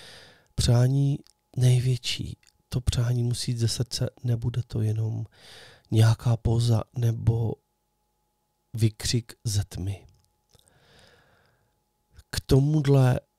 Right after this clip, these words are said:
vám přeju hodně štěstí a v dalším příspěvku vám řeknu právě, co je cesta jednotlivce. Protože to není o nějaké skupině, že se do něčeho přidáte a ta vás někam vyveze.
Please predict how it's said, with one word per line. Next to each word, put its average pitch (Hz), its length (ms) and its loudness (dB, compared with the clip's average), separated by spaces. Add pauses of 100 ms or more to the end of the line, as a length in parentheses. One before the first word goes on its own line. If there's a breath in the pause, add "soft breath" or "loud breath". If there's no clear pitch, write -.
(140)
vám 120 360 2
přeju 117 380 0
hodně 117 320 -2
štěstí - 640 -8 (200)
a 113 560 -6 (640)
v - 180 -14
dalším 127 420 0
příspěvku - 760 -6 (160)
vám 120 320 -2 (200)
řeknu 123 640 -4 (920 loud breath)
právě, 127 500 2 (160)
co 131 240 2
je 123 240 2 (300)
cesta - 400 -2
jednotlivce. 117 800 -2 (960)
Protože 113 580 0 (420 loud breath)
to - 140 -2
není 127 220 2
o - 20 2
nějaké 113 360 0
skupině, 123 500 -2
že 117 60 0
se - 160 -2
do 120 100 2
něčeho 120 360 0
přidáte 113 520 -2
a - 100 -10
ta 117 200 -2
vás 113 280 -4
někam 117 360 -6
vyveze. 113 440 -6